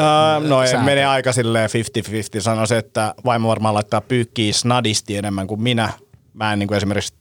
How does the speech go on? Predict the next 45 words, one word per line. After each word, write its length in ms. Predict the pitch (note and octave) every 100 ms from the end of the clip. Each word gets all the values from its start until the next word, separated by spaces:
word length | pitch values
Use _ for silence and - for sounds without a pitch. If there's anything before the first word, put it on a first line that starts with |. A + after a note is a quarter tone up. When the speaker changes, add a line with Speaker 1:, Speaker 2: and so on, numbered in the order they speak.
| _
Speaker 1:
tiedä 300 | G#2+ F#2+ F#2+
jostain, 420 | G#2+ - G2+ F#2
niinku, 300 | F#2+ F#2+ G2+ - - - - -
jos 140 | G2+
meillä 180 | G#2 F#2+
on 20 |
jotain 240 | F#2 G2 G2
verhoja 440 | G#2+ F2+ G2+ F#2+
tai 140 | G#2
lakanoita 640 | G#2 G#2 - G2 F#2+ F#2+ G2
tai 160 | F#2
niitä, 220 | G2 G2
en 60 | F#2
mä 120 | F2+
niitä 220 | F#2 F#2+
ikinä 220 | F#2 F#2+ F#2+ _ - -
pyykkää. 360 | F#2 - A2 C3+
Niinku 220 | C3 A#2
sitä 200 | - B2+
Speaker 2:
Joo, 220 | A2 A2
Speaker 1:
treenipyykkiä 720 | A2+ B2+ A#2+ - G#2+ G#2 A2+
Speaker 2:
joo. 80 | A2
En 60 | C3+
mäkään 260 | B2+ A#2+
Speaker 1:
tuomaan 0 |
Speaker 2:
tiedä, 180 | A#2+ A2
Speaker 1:
pyykkiä 160 | A2 A#2
Speaker 2:
mulla 100 | A#2+
ei 40 |
Speaker 1:
teen. 80 | C#3
Speaker 2:
mitään 120 | A2+
hajua, 240 | A#2 A2 G#2
miten, 260 | G2 F#2
miten 340 | F#2 G#2 F#2 F#2
ne 80 | F#2+
pestään. 380 | F#2+ - F#2 A2+
Speaker 1:
Joo, 220 | A#2 G2+ - _
ei. 200 | G#2 F#2+ - _ _ _
Speaker 2:
Silloin 260 | - C3+ A#2
poikamiehenä 440 | B2+ A2+ A2 A#2+
ne 120 | A#2+
vaan 180 | A#2 A#2+
laitettiin 440 | A2+ G#2+ - F3
koneeseen 640 | - - D3 C3+ C#3 C#3
ja 100 | C3